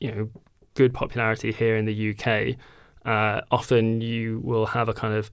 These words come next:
a midweek criterium, for example. I used to really enjoy racing at Crystal Palace in South London, uh, which is a gr-, a really great criterium around Crystal Palace Park on the kind of,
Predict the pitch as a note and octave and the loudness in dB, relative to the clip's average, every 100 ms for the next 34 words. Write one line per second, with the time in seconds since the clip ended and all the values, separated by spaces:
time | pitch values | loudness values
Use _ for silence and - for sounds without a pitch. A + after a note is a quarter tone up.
0 | - _ _ - A2 A2+ A#2+ A#2 A#2+ A2 | -16 _ _ -4 0 4 4 4 2 0
1 | - - - - G#2+ - A#2 A2 G#2+ A2 | -4 -16 -10 -4 -2 4 4 4 2 -4
2 | A2+ G#2+ G#2+ G#2+ A2 - G#2+ G#2+ A2+ A2+ | 0 -2 -2 -4 -4 -2 -2 -2 -2 -2
3 | A2 G#2+ A2+ G#2+ A2 G#2+ - A2 A2+ A#2+ | 0 0 0 0 0 -4 -4 -6 -2 -2
4 | A2+ A2 C#3+ D3+ D#3+ - - A2+ A2 - | -2 -2 0 2 0 -4 -8 -4 -4 0
5 | B2 - C3+ B2+ C3 C#3+ - - - _ | 0 2 0 0 -2 -4 -8 -20 -20 _
6 | - A2+ A2 - A#2 G#2+ B2 C3 A#2+ C3 | -6 -2 0 0 -2 -2 -2 2 4 8
7 | C#3 B2+ A#2+ A2+ - A2+ A2+ B2 A#2 A2+ | 8 8 4 4 2 -2 0 4 4 4
8 | A2 A#2 A2+ A2+ A2 A2+ - - A2+ - | 2 4 4 2 -2 -6 -4 -4 -6 -2
9 | B2 A#2 A2+ - B2 A#2 A#2 - A2+ A2 | 0 2 2 0 0 2 0 0 0 2
10 | G#2+ G#2+ | 0 -2